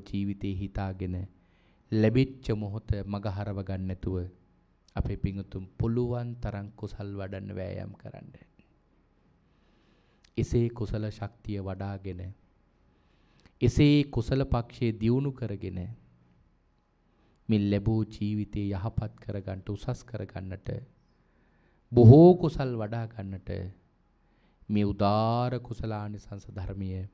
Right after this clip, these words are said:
අපේ පින්වතුන්ගේ ජීවිතාලෝකමත් කරගන්නට උපකාර වේවා කියන ප්‍රාර්ථනාවෙන්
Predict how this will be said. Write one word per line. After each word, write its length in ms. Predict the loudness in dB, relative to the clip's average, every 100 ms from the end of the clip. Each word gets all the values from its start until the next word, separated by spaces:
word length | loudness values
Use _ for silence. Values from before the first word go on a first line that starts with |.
| _ _ _ _ _ _ _
අපේ 200 | 0 0
පින්වතුන්ගේ 680 | 0 -2 -4 -4 -4 -4 -6
ජීවිතාලෝකමත් 1300 | -4 -2 0 0 -2 -2 -2 0 -2 -4 -8 -8 -8
කරගන්නට 560 | -8 -8 -8 -8 -8
උපකාර 540 | -8 -8 -8 -8 -6 -6
වේවා 680 | -6 -6 -6 -6 -6 -6 -8
කියන 220 | -12 -12 -10
ප්‍රාර්ථනාවෙන් 1000 | -6 -6 -6 -10 -10 -8 -10 -8 -8